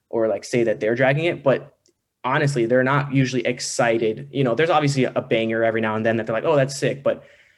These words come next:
what really got their attention, I think, from me is that I would just send them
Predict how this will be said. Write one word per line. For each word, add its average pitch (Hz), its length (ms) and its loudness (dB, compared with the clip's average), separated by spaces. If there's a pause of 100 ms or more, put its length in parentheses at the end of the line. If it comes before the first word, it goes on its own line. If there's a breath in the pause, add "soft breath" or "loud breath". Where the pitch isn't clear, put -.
(160 soft breath)
what 131 400 0
really 147 340 4
got 135 460 -2
their 123 120 2
attention, 120 440 -2
I 110 80 -6
think, 113 220 -6
from 117 180 -4
me 131 180 0
is 147 120 0
that 113 140 2
I 110 80 0
would 110 120 -4
just 110 200 -12 (380)
send 120 280 -2
them 113 240 -2